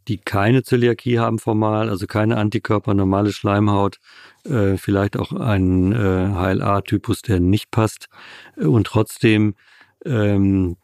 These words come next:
deren Bauchbeschwerden besser werden, wenn sie auf Weizenmehl verzichten. Und da hat man sich verschiedene Gedanken gemacht, was dafür verantwortlich sind. Es sind einmal bestimmte,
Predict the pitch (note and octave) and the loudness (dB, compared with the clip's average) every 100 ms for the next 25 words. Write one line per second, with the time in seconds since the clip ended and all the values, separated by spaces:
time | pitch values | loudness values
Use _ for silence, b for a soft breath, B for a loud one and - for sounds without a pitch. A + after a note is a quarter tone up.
0 | D#4+ B2+ G#2 F#2 F#2 F#2 A2+ - A#2+ - | -8 -2 0 2 2 0 0 -2 -2 0
1 | G2 F#2+ F#2 G#2 B2+ G2+ G#2 G#2 G2+ G2 | 0 0 0 0 0 2 0 2 2 0
2 | F#2 - F2 F#2 F#2+ - F#2 F2+ - - | -2 -4 -2 -2 -2 0 0 0 -2 -6
3 | G#2 - - - G#2+ B B B B B | -8 -10 -10 -10 -10 B B B B B
4 | B _ - G2+ F2+ F#2 G#2 A2+ G2+ G2 | B _ 2 2 2 -2 0 2 4 2
5 | F#2+ F#2+ F#2 G2 F#2+ - - - G2+ - | 2 2 0 -2 -4 -6 -20 -4 -4 0
6 | A2+ G#2+ F#2 G2 C3 B2+ A2 G#2 G#2 - | 2 4 2 2 2 2 2 2 0 -4
7 | F#2+ - G2 - F2+ G2 G#2+ A#2+ G#2+ G#2 | -6 -4 -6 -4 -2 0 0 0 0 0
8 | F#2+ G#2+ G2+ G2 F#2 G2 G2+ G2 F#2 F#2+ | 0 0 0 0 0 0 0 0 0 -2
9 | - G2+ G2+ F#2 | 0 0 2 0